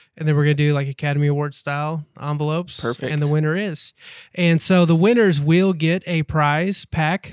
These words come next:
Speaker 1: of some sort, and it may include a custom create towel,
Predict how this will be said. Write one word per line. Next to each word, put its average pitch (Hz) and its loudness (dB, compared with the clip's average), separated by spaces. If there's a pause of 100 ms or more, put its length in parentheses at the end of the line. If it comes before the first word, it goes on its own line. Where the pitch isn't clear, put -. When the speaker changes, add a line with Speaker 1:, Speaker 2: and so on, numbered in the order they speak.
(140)
Speaker 1:
of 147 -6
some 151 0
sort, 165 -4 (340)
and 151 0
it 143 2
may 151 2
include 151 2
a 139 2
custom 147 -2 (380)
create 143 -2
towel, 147 -2